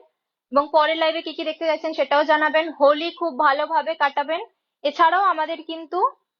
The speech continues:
আচ্ছা, রিয়া নন্দী ম্যাম বলেছেন, "ওয়াও, নোয়ার কালেকশনটা খুব সুন্দর।" Thank you, ম্যাম।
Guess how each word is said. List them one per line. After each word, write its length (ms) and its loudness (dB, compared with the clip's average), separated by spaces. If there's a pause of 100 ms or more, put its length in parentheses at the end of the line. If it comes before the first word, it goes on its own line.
(2000)
আচ্ছা, 260 -10
রিয়া 260 0
নন্দী 320 -2
ম্যাম 280 2
বলেছেন, 360 -2
"ওয়াও, 320 4 (680)
নোয়ার 280 2
কালেকশনটা 600 -2
খুব 240 -4
সুন্দর।" 360 -2
Thank 440 0
you, 220 -8
ম্যাম। 340 2